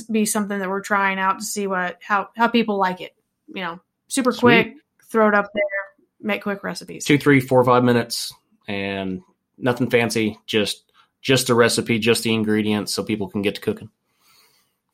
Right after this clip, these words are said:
Speaker 2: Sounds good. Sounds tasty. <laughs> Um,
Speaker 3: Oh.
Speaker 2: <laughs> it's joke number two of the night. <laughs>
Speaker 1: Bad jokes.
Speaker 2: Um, well, thanks, guys, for coming on.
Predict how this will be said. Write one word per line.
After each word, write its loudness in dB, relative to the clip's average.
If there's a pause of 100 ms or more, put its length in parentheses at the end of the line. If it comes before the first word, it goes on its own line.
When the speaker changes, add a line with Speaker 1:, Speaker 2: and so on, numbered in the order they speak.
(220)
Speaker 2:
Sounds -4
good. 2 (160)
Sounds -6
tasty. -8 (560)
<laughs> -18 (1200)
Um, 2 (880)
Speaker 3:
Oh. -2
Speaker 2:
<laughs> -6 (520)
it's -6
joke 4
number 2
two 4
of -2
the -6
night. -6 (680)
<laughs> -12
Speaker 1:
Bad 0 (720)
jokes. -6 (1120)
Speaker 2:
Um, 6 (100)
well, 6 (520)
thanks, 2
guys, 4
for -4
coming 2
on. 4